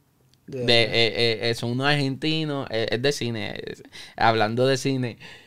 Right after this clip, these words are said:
Speaker 2: Y yo estaba bien juqueado con ese podcast, pero juqueado de que me, me escuché desde el primero hasta el último y te estoy hablando de doscientos y pico de episodios en nada.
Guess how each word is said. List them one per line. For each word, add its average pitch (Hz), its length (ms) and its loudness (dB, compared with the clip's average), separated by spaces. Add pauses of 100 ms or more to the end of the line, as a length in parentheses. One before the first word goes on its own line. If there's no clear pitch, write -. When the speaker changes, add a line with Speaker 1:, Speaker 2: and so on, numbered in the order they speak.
(200)
Speaker 2:
Y 117 120 -6
yo 113 80 0
estaba 117 340 0
bien 117 200 -6
juqueado 123 320 -8
con 127 120 -6
ese 117 140 -6
podcast, 110 460 -8
pero 95 220 -6
juqueado 117 460 -2
de 151 160 0
que 120 160 -2
me, 110 380 -4
me 120 100 -2
escuché 120 400 -6
desde 151 220 0
el 127 100 -2
primero 127 480 0
hasta 175 220 2
el 151 100 4
último 202 600 -2
y 123 240 -2
te 110 100 -6
estoy 123 240 -4
hablando 147 720 2
de 123 400 4
doscientos 123 1000 0
y 127 100 -4
pico 135 300 -6
de 131 80 2
episodios 139 760 -2 (420)
en 113 220 2
nada. 123 420 -2